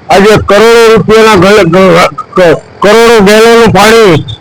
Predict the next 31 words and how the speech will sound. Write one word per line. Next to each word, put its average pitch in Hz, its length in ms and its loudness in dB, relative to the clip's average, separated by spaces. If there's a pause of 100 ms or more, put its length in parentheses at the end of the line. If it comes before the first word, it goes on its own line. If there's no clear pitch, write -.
(760)
વેડફાઈ 226 500 0
રહ્યું 240 240 0
છે. 220 160 2
જાહેર 196 340 2
રોડ 220 300 2
ઉપર 214 180 0
થાય 208 240 0
છે 214 140 2
અને 208 160 0
ગંદકી 208 440 0
ફેલાય 196 320 2
છે, 156 160 2 (480)
પરંતુ 196 440 0
આજની 202 420 0
તારીખ 214 280 0
સુધીમાં 208 360 0
તંત્ર 196 340 -2 (540)
એમના 202 300 0
અણઘડ 214 380 0 (100)
વહીવટના 214 600 0
કારણે 208 420 0 (520)
આજે 196 320 0 (480)
લોકો 196 320 0
ત્રાહિમ 196 440 0
પોકારી 202 480 0
ગયા 196 240 2
છે. 175 120 2 (480)
વ્યવસ્થા 208 720 0
વધવાના 208 540 0
બદલે 208 320 0 (500)
વ્યવસ્થા 208 500 0